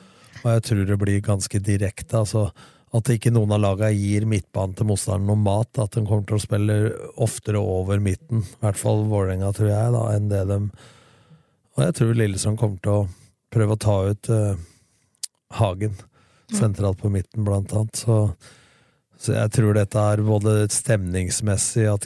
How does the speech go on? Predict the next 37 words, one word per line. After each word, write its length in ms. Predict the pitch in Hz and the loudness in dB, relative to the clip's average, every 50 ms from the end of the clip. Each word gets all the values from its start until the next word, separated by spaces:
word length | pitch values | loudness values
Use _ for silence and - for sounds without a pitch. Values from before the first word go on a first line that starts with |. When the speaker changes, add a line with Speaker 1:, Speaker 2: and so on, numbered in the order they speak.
| 104 | -2
Speaker 1:
Geir 300 | 104 95 92 92 95 95 101 | -2 0 0 2 2 2 0
er 140 | 98 98 98 | 0 0 0
godt, 320 | 104 101 98 _ - - | -2 -2 -2 _ -4 -4
alt 240 | 113 107 101 101 - | -2 0 0 -2 0
det 140 | - 110 104 | 0 0 2
der 160 | 104 98 98 | 2 2 2
i 60 | 101 101 | 2 2
momentene 560 | 101 104 98 98 95 92 90 - - 104 98 | 2 2 2 2 0 0 -2 -4 -4 -4 -4
som 160 | 95 - 110 | -2 -2 -2
ligger 320 | 107 101 101 98 107 107 107 | -2 -2 -2 0 0 2 4
rundt, 380 | 113 135 156 156 - - - - - _ _ _ _ _ _ _ _ _ _ _ _ _ - - | 4 4 2 0 -2 -6 -12 -14 -14 _ _ _ _ _ _ _ _ _ _ _ _ _ -6 -2
gjør 460 | 101 101 98 98 101 107 107 107 98 | 2 2 4 4 4 4 4 4 2
også 240 | 95 - - 107 101 | 0 0 0 0 0
at 160 | 98 - - 117 110 | 0 0 0 -2 0
det 80 | 110 107 | 2 0
er 80 | 98 | 0
så 160 | 95 - 123 | 0 0 0
viktig 480 | 117 113 123 110 - - - - - - | 0 2 0 -2 -2 -6 -12 -8 -6 -6
for, 280 | - - 113 110 110 113 | -4 0 0 0 2 2
eh, 400 | 113 113 110 110 107 107 110 110 107 107 | 2 2 2 2 2 2 0 0 0 0
begge 300 | 110 107 98 - 107 104 | 0 0 0 0 0 2
laga, 380 | 104 95 92 92 95 110 131 147 165 - _ _ _ _ _ _ _ _ _ _ _ _ _ _ _ - | 2 2 0 0 0 0 0 0 -2 -4 _ _ _ _ _ _ _ _ _ _ _ _ _ _ _ -6
trenere, 540 | - - 120 113 104 95 90 92 98 104 110 | 0 2 2 4 4 2 0 0 0 -2 -2
spillere, 540 | - - - 107 92 92 95 104 107 110 107 | -2 -2 -2 -2 -2 -2 -2 0 0 0 0
supportere 600 | - - 123 104 - - 98 90 - - - 113 104 | 0 0 0 0 0 0 -2 -2 -2 -2 -2 -2 -2
ikke 160 | - 117 110 | 0 0 0
minst, 280 | 120 123 135 131 - - | 0 0 0 -2 -2 -2
men 120 | 120 113 - - | -2 -2 -2 -4
også 300 | 113 - - - 120 110 | -4 -2 0 0 0 0
i 20 | |
forhold 240 | 107 123 110 101 - | 2 0 -2 0 -2
til 80 | 113 110 | -2 -4
tabellposisjon 960 | - - 120 110 101 95 92 - - 104 98 - - 110 92 117 113 110 101 | 0 0 -2 -2 -2 -4 -6 -4 -6 -6 -6 -2 -2 -2 0 0 0 -2 -2
til 160 | - 110 107 | -2 -2 0
Vålerenga, 460 | 113 113 104 98 95 95 98 110 120 123 | 2 2 2 2 0 0 -2 -2 0 0
da, 80 | 120 | 0
at 160 | 107 - - | 0 2 2